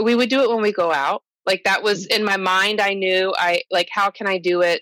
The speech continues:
Speaker 1: And so when we would go somewhere else or we would go out, and every once in a while I would, like, I could tell when he was really hungry,
Speaker 2: Mm-hmm.
Speaker 1: and growth spurts are real, and you're right. You're absolutely right. And I do do it with sweets as well, especially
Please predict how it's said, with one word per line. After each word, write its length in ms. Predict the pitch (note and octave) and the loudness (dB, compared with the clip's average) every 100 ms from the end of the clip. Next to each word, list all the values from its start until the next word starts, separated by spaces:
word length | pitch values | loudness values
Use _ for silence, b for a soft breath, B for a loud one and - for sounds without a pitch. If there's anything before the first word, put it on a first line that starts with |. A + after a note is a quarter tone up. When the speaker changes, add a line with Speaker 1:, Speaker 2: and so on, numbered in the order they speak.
| - | -2
Speaker 1:
And 140 | G3 | -2
so 140 | A3 G3 | 0 0
when 200 | G3+ F#3+ | 0 0
we 140 | G#3 | 0
would 180 | G#3 G3+ | 0 0
go 180 | G#3 G3 | 0 0
somewhere 380 | A3 G3+ F#3+ | -2 -2 0
else 300 | F#3 F3+ F3 | 2 2 0
or 80 | F3 | -2
we 160 | F3 F3 | 0 0
would 160 | F3+ | 0
go 140 | F3+ F3+ | 2 2
out, 140 | - | 2
and 100 | E4 | 2
every 220 | G4+ A4+ A4 | 0 2 2
once 260 | B3+ A3+ A3+ | 0 -4 -2
in 80 | |
a 60 | G3 | 0
while 260 | F#3 F3 F3 | 2 4 2
I 100 | E3 | 0
would, 360 | D#3+ D3+ D3+ | 0 0 2
like, 160 | E3 E3+ | 0 0
I 120 | B3 | -2
could 200 | C#4+ E4 | -2 -6
tell 380 | - G#3 G3 F#3 | 0 2 4 4
when 120 | F3 | 0
he 100 | F3+ | 0
was 160 | E3+ D3+ | -2 -2
really 400 | D3+ E3+ E3+ E3 | 0 0 2 0
hungry, 580 | D#3+ D#3+ D#3+ E3 D#3+ D#3+ | -2 -4 -2 0 2 0
Speaker 2:
Mm-hmm. 140 | F3+ | -2
Speaker 1:
and 80 | F3 | -2
growth 320 | F#3 G3 - | 2 0 0
spurts 420 | - G3+ F#3+ F#3 | -4 0 0 0
are 160 | F3 E3 | -2 -2
real, 560 | E3+ E3 E3 D#3+ D#3 D#3+ | 0 2 2 2 2 0
and 200 | C#3+ - | -4 -8
you're 240 | F#3+ B3 A3+ | 0 2 2
right. 360 | E3 D3+ D#3 | 2 0 0
You're 100 | A3+ | 0
absolutely 560 | A3+ A3+ - G#3+ F#3+ F#3 | 2 0 0 -4 -2 0
right. 260 | E3+ D#3 D3+ | 0 0 0
And 140 | G3 | 0
I 80 | G3+ | 0
do 200 | F#3 G#3+ | 0 -2
do 260 | G3 G3+ G3+ | 2 2 4
it 200 | G3+ - | 2 0
with 160 | F3+ - | -6 -6
sweets 400 | - G3 G3+ F#3 | -2 -2 -2 -2
as 180 | E3+ E3 | -2 0
well, 420 | D3+ D3+ G#3+ C#4+ | 0 0 0 -2
especially 680 | E3 - F#3 F#3 G3+ F#3 | -6 -4 -2 -2 0 0